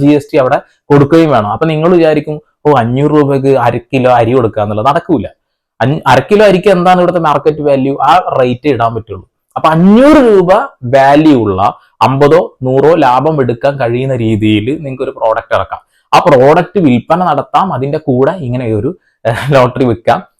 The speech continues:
അത്രത്തോളം ജി എസ് ടിയും കൊടുക്കണം. അപ്പൊ സത്യം പറഞ്ഞാൽ ഇതൊരു മണ്ടത്തരാണ്, നടക്കാത്തൊരു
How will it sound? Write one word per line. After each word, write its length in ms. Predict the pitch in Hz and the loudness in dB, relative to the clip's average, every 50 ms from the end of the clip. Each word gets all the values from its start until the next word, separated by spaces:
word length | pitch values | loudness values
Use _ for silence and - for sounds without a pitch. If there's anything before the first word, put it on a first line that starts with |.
| _ _ - 165 | _ _ -18 -18
അത്രത്തോളം 560 | - _ - 156 151 - - 175 180 196 214 208 | -12 _ -4 -4 -2 2 4 4 4 4 4 4
ജി 60 | 175 160 | 4 2
എസ് 120 | 156 156 160 | 2 2 0
ടിയും 120 | 170 165 147 | 0 0 2
കൊടുക്കണം. 300 | 123 113 104 110 101 - - - | 0 0 -2 -4 -6 -6 -6 -6
അപ്പൊ 120 | - 160 - 175 | -6 -4 -2 -4
സത്യം 220 | 151 - - 175 | -4 -2 -2 0
പറഞ്ഞാൽ 300 | 170 170 170 165 170 170 156 139 | 0 0 0 2 2 2 2 2
ഇതൊരു 260 | 143 156 151 151 202 214 - _ _ _ _ _ - - - - - - _ - 165 151 | 2 0 0 0 -2 -4 -8 _ _ _ _ _ -14 -14 -14 -14 -14 -14 _ -4 -2 0
മണ്ടത്തരാണ്, 560 | 139 151 160 165 160 - 143 127 127 123 123 123 | 0 2 0 0 2 2 2 2 2 0 0 -2
നടക്കാത്തൊരു 600 | 120 120 123 139 135 - 170 170 170 170 139 | -4 -2 -2 -4 -4 0 0 0 0 0 -2